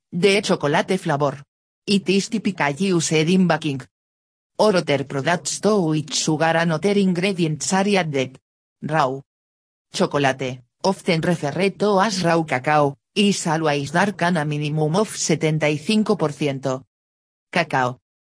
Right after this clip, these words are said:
Poorly tempered chocolate may have white spots on the dark chocolate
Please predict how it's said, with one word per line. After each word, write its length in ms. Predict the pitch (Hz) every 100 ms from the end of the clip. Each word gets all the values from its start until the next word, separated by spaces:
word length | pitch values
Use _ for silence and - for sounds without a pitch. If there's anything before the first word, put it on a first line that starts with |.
| _
Poorly 440 | - 175 208 196 196
tempered 600 | 165 147 139 151 214 -
chocolate 580 | 190 160 147 170 - 151
may 220 | 156 170
have 260 | 170 175 160
white 320 | 151 147 208
spots 540 | - - 185 190 -
on 180 | 180 175
the 140 | 160 147
dark 220 | 160 165
chocolate 680 | 196 - 156 143 139 135